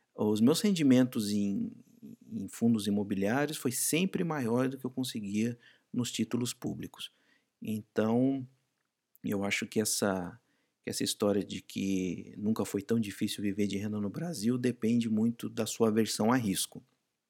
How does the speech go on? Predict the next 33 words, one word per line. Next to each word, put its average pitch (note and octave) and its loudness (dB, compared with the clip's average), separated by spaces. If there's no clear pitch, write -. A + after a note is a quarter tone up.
Obviamente, G#2 4
a G2+ 0
investir G2 0
em F#2+ -2
renda G2 -2
variável, F#2 0
você - -10
vai - -10
estar - -6
sujeito F#2 -4
a - -10
altas G#2 2
e F#2+ -2
baixas F#2 -4
do C3+ -4
seu A2 -2
patrimônio, A#2 4
mas, A2 0
no A#2+ 8
geral, A#2 2
mesmo B2+ 6
durante A2+ 2
essa A2 -2
crise, A#2 -4
eh, G2+ 2
a G#2 0
renda, G#2 0
minha A2 4
renda G#2 0
não B2 2
foi A2 -2
tão A2+ 0
afetada A2+ -4